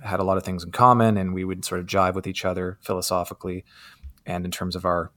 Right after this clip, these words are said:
our taste in fiction. But I didn't take a class with David until the start of my second year. So the first year, the class that probably had the biggest impact on me was Garth Hallberg's class, which was all about dramaturgy in fiction.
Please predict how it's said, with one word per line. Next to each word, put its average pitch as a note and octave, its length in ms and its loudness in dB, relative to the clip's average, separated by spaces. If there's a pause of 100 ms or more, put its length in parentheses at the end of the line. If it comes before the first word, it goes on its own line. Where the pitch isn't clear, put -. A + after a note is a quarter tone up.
(140)
our E2+ 140 -4
taste F2 360 -4
in E2+ 60 -6
fiction. F2 540 -4 (520)
But G#2 240 4
I A2+ 80 10
didn't A#2 260 4
take G#2+ 180 2
a G#2 60 -2
class G2 280 6
with G2+ 100 -8
David F#2 280 0
until F2+ 280 -2
the F2+ 80 -2
start F2 240 0
of E2+ 60 -6
my E2+ 140 -4
second F2+ 340 -2
year. F#2+ 400 2 (340)
So G2 200 0
the F#2 80 -4
first E3 320 2
year, G2+ 400 2 (120)
the G#2 160 -4
class A#2 400 4
that G2+ 200 2
probably G2 300 0
had F2+ 280 0
the F2 400 -6
biggest F#2+ 300 -2
impact G2 440 0
on F2 160 -2
me E2 140 -8
was E2+ 160 -6
Garth E2+ 260 -4
Hallberg's F2 400 0
class, - 360 -6
which - 160 -8
was F#2 100 -6
all E2+ 140 0
about E2+ 340 -4
dramaturgy F2 720 2
in F#2 140 -6
fiction. - 440 -8